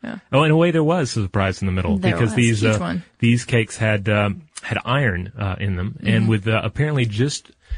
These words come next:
Speaker 2: just a ni-, a perfect array of impurities, that, uh, that lent itself, uh, exceedingly well to the creation of these, these magnificent swords.
Speaker 1: Right.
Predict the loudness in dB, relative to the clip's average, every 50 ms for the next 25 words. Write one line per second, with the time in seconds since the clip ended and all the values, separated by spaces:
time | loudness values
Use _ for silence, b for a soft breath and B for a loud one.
0 | B B B _ -4 -4 -2 -2 -2 0 2 2 4 4 2 2 0 0 -2 -4
1 | -2 0 0 -2 0 -2 -2 0 2 2 4 4 4 4 2 2 0 0 0 0
2 | 0 -2 -2 -4 -4 -2 0 2 2 4 4 2 0 -4 -6 -10 -14 -16 -20 _
3 | _ _ _ _ _ _ -14 -8 -4 -2 -2 -2 -2 -2 0 0 0 0 -2 -4
4 | -4 -2 0 0 0 -2 -6 -6 -2 0 0 0 -2 -4 -6 -6 -4 -4 -6 -6
5 | -8 -6 -2 -2 0 2 2 2 2 2 2 2 2 2 0 -2 -2 -4 -2 -2
6 | -4 -4 -2 -2 -2 -2 -2 -4 -6 -6 -6 -6 -8 -6 -4 -4 -6 -6 -8 -12
7 | -12 -10 -8 -8 -8 -8 -6 -6 -4 -2 -2 -2 -2 -2 -2 -4 -4 -6 -10 -8
8 | -8 -8 -6 -6 -8 -8 -10 -12 -16 -16 -16 _ _ -4 -2 -2 -2 -4